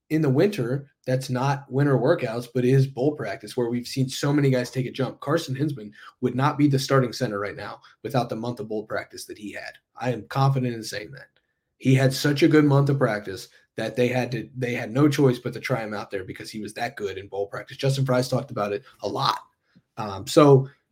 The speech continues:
you know, that's important for some of these young guys. You know, you go out there and you're Noah Rogers. You go out there and you score a touchdown,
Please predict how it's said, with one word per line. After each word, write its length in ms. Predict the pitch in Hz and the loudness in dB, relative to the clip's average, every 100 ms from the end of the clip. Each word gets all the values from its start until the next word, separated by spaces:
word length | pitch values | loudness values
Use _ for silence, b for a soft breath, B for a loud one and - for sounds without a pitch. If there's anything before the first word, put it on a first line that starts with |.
| _ - | _ 0
you 120 | 160 | 4
know, 160 | 135 123 | 4 4
that's 340 | 147 175 170 | 6 6 6
important 480 | 170 143 170 175 143 | 4 4 4 4 4
for 60 | |
some 120 | 131 147 | 4 6
of 40 | |
these 120 | 135 | 6
young 140 | 135 135 | 8 6
guys. 300 | 120 113 - b b _ _ | 4 0 -8 b b _ _
You 120 | - 117 | -12 -12
know, 100 | 101 | -2
you 160 | 127 | 4
go 60 | 139 | 8
out 140 | 165 | 8
there 480 | 165 151 147 143 139 - | 8 8 8 4 0 0
and 120 | 131 | 4
you're 200 | 143 143 | 6 6
Noah 220 | 143 143 | 6 6
Rogers. 460 | 120 135 117 104 123 | 4 4 2 -2 -4
You 60 | |
go 80 | 123 | 0
out 80 | 139 | 2
there 80 | 139 | 4
and 100 | 135 | 2
you 60 | |
score 220 | 131 - 127 | 2 2 0
a 60 | |
touchdown, 580 | 123 131 135 127 113 98 | 2 -2 -2 -4 -4 -10